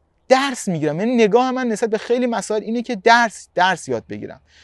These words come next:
تو مسیر علایق خودم برم درس‌ها رو یاد بگیرم از افراد، از موضوعات مختلف، چیزایی که تجربه جدید یاد بگیرم و اینا. این نیست که مثلاً بگم آقا من می‌خوام برم توی مسیر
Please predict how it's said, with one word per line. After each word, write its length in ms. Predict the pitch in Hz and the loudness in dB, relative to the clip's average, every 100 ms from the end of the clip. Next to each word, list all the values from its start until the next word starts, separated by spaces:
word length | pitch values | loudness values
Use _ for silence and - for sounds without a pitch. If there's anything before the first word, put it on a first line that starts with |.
| _ - | _ -4
تو 80 | |
مسیر 600 | 170 175 165 - 226 208 | 0 0 -2 -2 2 4
علایق 440 | 165 160 160 151 147 | 4 2 2 2 -2
خودم 520 | 143 196 220 185 165 | -4 0 2 0 0
برم 220 | 185 214 | 0 0
درس‌ها 460 | 170 175 160 - 196 | 4 4 2 0 2
رو 140 | 214 | 4
یاد 220 | 214 220 | 6 4
بگیرم 200 | 170 147 | 2 -8
از 140 | 147 143 | -8 -6
افراد، 340 | 135 - 143 | -6 -4 -4
از 160 | 131 127 _ _ | -4 -8 _ _
موضوعات 320 | 147 143 143 147 | -8 -2 -2 -2
مختلف، 480 | 131 - 123 120 _ | -6 -8 -8 -8 _
چیزایی 320 | - 170 196 | -8 -4 -2
که 160 | 196 196 | -2 -2
تجربه 500 | 190 170 160 170 175 | -2 -2 -4 -6 -4
جدید 220 | 160 151 | -4 -4
یاد 160 | 139 | -6
بگیرم 340 | - 123 120 123 | -6 -10 -8 -10
و 20 | |
اینا. 260 | 123 123 - | -10 -12 -12
این 140 | 170 185 | -8 -6
نیست 160 | 180 | -6
که 60 | 151 | -8
مثلاً 180 | 131 139 | -8 -6
بگم 200 | 139 143 | -6 -6
آقا 80 | |
من 100 | 143 | -6
می‌خوام 180 | 143 147 | -8 -10
برم 100 | 147 | -10
توی 140 | 135 147 | -10 -10
مسیر 240 | 131 156 | -10 -12